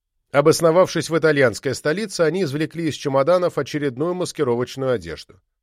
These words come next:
Далее они станут разъезжать по стране, одетые под крестьян. Пара детективов приступила к расследованию, посетив Рим,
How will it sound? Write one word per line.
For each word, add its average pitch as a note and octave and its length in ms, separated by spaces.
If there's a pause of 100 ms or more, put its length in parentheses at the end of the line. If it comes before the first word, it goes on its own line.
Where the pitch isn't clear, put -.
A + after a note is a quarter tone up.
(520)
Далее E3+ 360
они C3+ 160
станут D3+ 380
разъезжать C3 560
по B2 80
стране, D3 400
одетые C3 440
под G2+ 180
крестьян. E2 640 (1040)
Пара A3 240
детективов G3 600
приступила E3 600
к - 60
расследованию, C3 840
посетив D3 580
Рим, D3 380